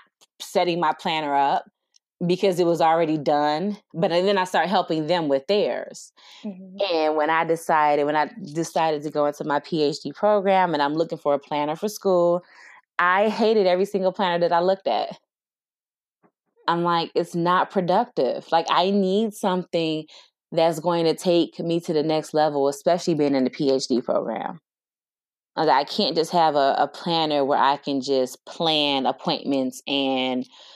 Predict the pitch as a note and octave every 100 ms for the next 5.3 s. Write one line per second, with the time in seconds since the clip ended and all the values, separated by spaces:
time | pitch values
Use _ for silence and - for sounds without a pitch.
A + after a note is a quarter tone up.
0 | - _ _ - D#3 C#3+ C#3 C3 E3+ D#3+
1 | C3+ C3+ B2+ C3+ A#2+ - C#3+ F3 G3 F#3
2 | F3 - C#3+ C#3+ C#3 C3+ C#3 C3+ C3 B2+
3 | A#2+ C3 B2+ - - - - - _ _
4 | _ _ _ _ - - F3 D3 C#3+ C#3
5 | C3+ B2+